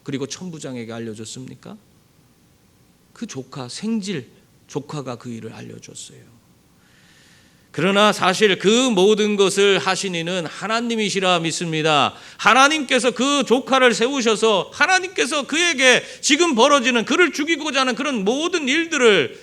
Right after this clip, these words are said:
악한 자들의 계획을 그들에게, 어? 깨달을 수 있도록, 알 수 있도록 그렇게 만들어 주신 것입니다. 여러분, 하나님은 우리의 모든 삶을 계획하시고 또 섭리하시는 분이신 줄 믿습니다.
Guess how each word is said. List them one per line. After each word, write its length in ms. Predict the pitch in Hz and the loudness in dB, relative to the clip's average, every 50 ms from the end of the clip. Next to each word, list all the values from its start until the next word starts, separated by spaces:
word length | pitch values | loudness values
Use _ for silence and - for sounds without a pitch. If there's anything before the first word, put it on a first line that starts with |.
| - - - | -20 -6 2
악한 460 | - 208 247 - - 302 359 370 339 | 2 2 2 2 4 4 4 4 6
자들의 340 | 349 320 269 302 302 285 214 | 2 2 4 4 2 2 4
계획을 800 | - 240 269 269 254 226 240 240 226 190 147 - - - - - | 4 4 4 4 2 4 4 4 6 4 4 0 -4 -12 -6 0
그들에게, 720 | 349 359 349 330 302 269 247 233 202 - - - - 233 | 2 2 2 2 0 0 0 -2 -4 -6 -12 -12 -10 -10
어? 140 | 311 339 - _ | -10 -10 -14 _
깨달을 360 | - 220 254 240 254 233 226 220 | -4 -4 -2 0 0 0 0 0
수 140 | - 220 | -2 -4
있도록, 300 | 196 - - 170 165 - | -6 -6 -6 -8 -4 -2
알 160 | 147 196 269 294 | 0 0 0 -2
수 160 | - - 339 | -6 -8 -8
있도록 760 | 285 247 - - 196 202 214 233 202 - - - _ _ _ | -10 -10 -10 -8 -4 -4 -2 -4 -4 -6 -12 -20 _ _ _
그렇게 240 | 330 349 - 262 | -10 -8 -6 -6
만들어 460 | 208 175 160 160 156 143 160 156 156 143 | -6 -6 -6 -8 -8 -8 -6 -6 -6 -6
주신 340 | - 135 123 - - - | -8 -12 -10 -10 -10 -10
것입니다. 580 | 180 101 - - - - - - 57 - - - - - - - - - _ _ _ _ _ _ _ _ _ _ _ _ | -10 -12 -14 -14 -16 -16 -16 -16 -18 -20 -20 -20 -20 -20 -20 -20 -20 -20 _ _ _ _ _ _ _ _ _ _ _ _
여러분, 380 | 127 120 123 123 127 123 113 110 - | -8 -6 -6 -4 -4 -6 -8 -10 -12
하나님은 540 | - 156 151 143 143 139 135 139 139 127 120 | -14 -10 -10 -8 -8 -8 -8 -8 -8 -8 -8
우리의 300 | 131 139 139 135 135 127 | -6 -4 -4 -4 -2 -4
모든 440 | 123 123 139 143 143 151 143 135 | -4 -6 -6 -6 -6 -8 -8 -8
삶을 540 | 120 - 139 147 143 139 135 139 139 131 117 | -10 -10 -10 -8 -8 -8 -8 -6 -6 -6 -6
계획하시고 920 | - - 135 151 143 127 - 147 135 127 - 139 120 139 131 127 113 104 - - - - _ | -6 -6 -6 -6 -6 -6 -6 -8 -8 -8 -8 -10 -8 -4 -4 -4 -4 -6 -10 -18 -20 -10 _
또 160 | - 156 147 | 0 0 0
섭리하시는 880 | 147 - 156 165 170 170 165 160 160 151 143 156 160 147 143 139 127 120 | 0 -2 -4 -6 -4 -4 -2 0 0 0 0 0 -2 -2 -2 -2 -4 -4
분이신 380 | 135 143 139 127 - 147 139 | -4 -4 -6 -4 -4 -6 -4
줄 200 | 131 139 135 127 127 | -2 -2 0 0 0
믿습니다. 720 | 131 131 127 - 143 131 131 127 131 135 127 117 107 | 0 -2 -2 -2 -4 -4 -4 -2 -2 0 0 -2 -4